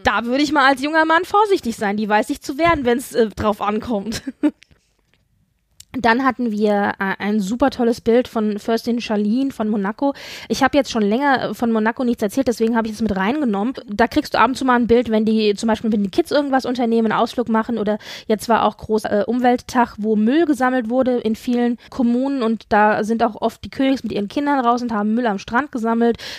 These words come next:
Kö-, Königin Sophia von Spanien hat das gemacht mit den Enkelkindern und in Monaco wurde das auch gemacht mit den Zwillingen. Und was wir aber auch noch gekriegt haben, ist eben ein Bild von einer Charity-Veranstaltung, wo wir Charlene das erste Mal mit neuer Corona-Frisur gesehen haben.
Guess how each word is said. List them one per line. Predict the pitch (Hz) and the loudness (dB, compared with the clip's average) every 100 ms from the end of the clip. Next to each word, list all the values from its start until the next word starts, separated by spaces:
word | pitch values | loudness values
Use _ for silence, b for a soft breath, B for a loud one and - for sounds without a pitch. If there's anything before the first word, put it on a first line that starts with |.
| - | -2
Kö-, | 240 214 | 2 2
Königin | - 240 233 | 2 0 2
Sophia | 226 - 233 | 0 0 -2
von | 233 | -2
Spanien | - 254 269 254 | 0 0 2 0
hat | 226 | -2
das | 220 | -4
gemacht | 240 226 233 | -4 -4 -2
mit | 233 | -2
den | 233 | -2
Enkelkindern | 226 233 220 240 240 233 233 B B | -2 -2 -2 0 2 0 -2 B B
und | 233 214 | -2 0
in | 240 | 2
Monaco | 233 226 262 | 2 0 0
wurde | 226 214 | -2 -2
das | 202 | 0
auch | - 349 | 2 2
gemacht | - 277 269 262 | 0 -2 -2 -2
mit | |
den | 247 240 | -2 -2
Zwillingen. | - 262 254 254 B B B | 0 2 2 0 B B B
Und | 240 220 | -2 2
was | 220 - | 0 2
wir | 226 | 2
aber | 214 208 | 2 2
auch | 233 | 2
noch | 320 381 | 2 -2
gekriegt | 311 320 277 | -2 -2 -2
haben, | 285 269 | -2 -2
ist | 254 254 - | -2 -4 -2
eben | 240 240 233 | 0 0 0
ein | 240 214 208 | -2 -2 0
Bild | 226 240 | 0 0
von | 247 | -4
einer | 214 208 202 | -4 -2 -2
Charity-Veranstaltung, | - 330 392 - 330 285 262 269 - 254 262 262 254 B B - | 0 0 0 0 -2 -2 -2 -2 0 0 0 -4 -8 B B 0
wo | 233 | 2
wir | 240 233 | 4 2
Charlene | 247 233 269 285 | 0 0 0 -2
das | 247 | 0
erste | 190 233 269 | -2 -2 -2
Mal | 247 233 | 0 2
mit | 233 226 - | 2 0 0
neuer | 220 240 277 | 0 2 0
Corona-Frisur | - 220 202 233 - 277 247 277 | 0 0 0 0 -2 -4 -2 0
gesehen | 254 208 262 277 | 0 0 -2 0
haben. | 269 | -2